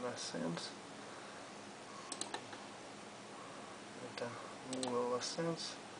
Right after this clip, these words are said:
Именно главная программа по расчетам,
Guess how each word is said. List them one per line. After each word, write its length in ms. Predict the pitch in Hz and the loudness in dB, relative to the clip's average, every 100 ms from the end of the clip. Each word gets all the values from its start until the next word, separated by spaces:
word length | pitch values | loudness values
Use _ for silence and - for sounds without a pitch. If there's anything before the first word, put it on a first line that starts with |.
| - - | -6 -6
Именно 180 | 123 123 120 - - - - - - - | -2 -2 -4 -6 -4 -4 -4 -6 -6 2
главная 400 | - 127 120 120 | 8 10 10 8
программа 600 | 123 - 117 127 135 120 117 - | 6 4 4 6 6 6 2 4
по 120 | 120 | 4
расчетам, 680 | 120 - - 170 170 143 | 6 4 10 10 10 6